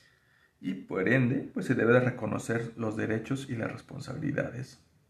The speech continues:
que tienen, pues, estos pueblos originarios.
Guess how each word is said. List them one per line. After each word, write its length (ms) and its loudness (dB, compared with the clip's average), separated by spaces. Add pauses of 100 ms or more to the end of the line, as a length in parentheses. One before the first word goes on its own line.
(380)
que 120 -12
tienen, 400 -2
pues, 240 -8
estos 420 -4
pueblos 460 -4
originarios. 800 -14